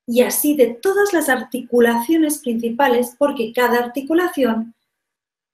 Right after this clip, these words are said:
está so-, está sometida al músculo esquelético. Entonces, como el chakra básico es el chakra mayor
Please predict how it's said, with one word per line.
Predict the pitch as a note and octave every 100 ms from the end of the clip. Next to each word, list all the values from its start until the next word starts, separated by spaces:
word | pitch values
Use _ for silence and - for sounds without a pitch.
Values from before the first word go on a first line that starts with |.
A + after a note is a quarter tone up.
| _ _ _ _ _ _ _ -
está | G3 - G#3+
so-, | G#3+ G#3+ G#3+ -
está | - A3+ - A#3
sometida | A3+ A#3+ C4 E4+ C#4 A3 G#3+ - - _
al | A#3+ A3+
músculo | G#3 F3 - - E3+
esquelético. | D#3 - D4 A#4 - - _ _ _ _ - - -
Entonces, | A#3+ C4+ C4+ -
como | A#3+
el | G#3+
chakra | B3+ A#3 A#3
básico | E4+ E4 A#3+
es | G#3+
el | G#3
chakra | B3 B3 A3+
mayor | G#3+ A3+ C#4+ A3+ -